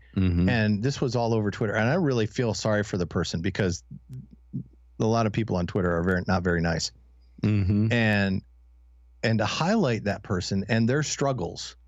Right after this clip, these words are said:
Speaker 1: Mm-hmm.
Speaker 2: okay, was just mean. It really was. And it doesn't, it doesn't make that person out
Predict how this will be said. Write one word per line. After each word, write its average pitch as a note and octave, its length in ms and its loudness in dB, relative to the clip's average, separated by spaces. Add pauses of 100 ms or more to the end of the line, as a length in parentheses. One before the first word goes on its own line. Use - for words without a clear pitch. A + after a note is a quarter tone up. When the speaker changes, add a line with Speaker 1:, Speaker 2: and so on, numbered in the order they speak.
(160)
Speaker 1:
Mm-hmm. G2 380 2
Speaker 2:
okay, F#2+ 360 0
was B2 200 0
just G#3+ 240 0
mean. F#2 480 0 (640)
It - 80 0
really C3 240 0
was. F2 440 -8
And A#2+ 120 2
it B2+ 80 2
doesn't, D3 420 0
it A2 140 -2
doesn't C3 320 -2
make G#2+ 220 0
that F#2+ 180 -2
person G2 320 0
out F2+ 260 0